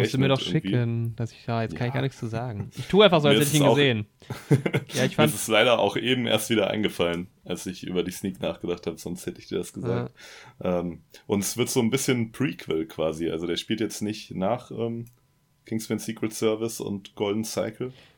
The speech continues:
Speaker 1: Ich gucke ihn mir
Speaker 2: sondern
Speaker 1: gerade mal
Speaker 2: irgendwie
Speaker 1: stumm,
Speaker 2: davor.
Speaker 1: stumm im
Speaker 2: Mhm.
Speaker 1: Hintergrund an irgendwie, während wir weiterreden.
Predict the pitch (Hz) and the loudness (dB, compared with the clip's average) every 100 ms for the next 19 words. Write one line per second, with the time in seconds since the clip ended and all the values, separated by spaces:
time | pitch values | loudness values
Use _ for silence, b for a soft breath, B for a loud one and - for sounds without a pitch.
0 | b _ - 143 151 135 90 87 120 123 | b _ -6 0 2 2 0 -4 -4 0
1 | 120 101 92 139 139 101 76 - _ _ | -2 -2 -2 0 0 0 -4 -12 _ _
2 | - - 135 131 120 127 127 120 113 - | -20 -8 -6 -4 0 2 2 2 0 0
3 | 123 98 104 104 110 120 110 110 110 104 | 0 -2 -6 -6 -8 -8 -10 -8 -8 -6
4 | 110 120 110 104 110 127 | -8 -8 -8 -10 -10 -12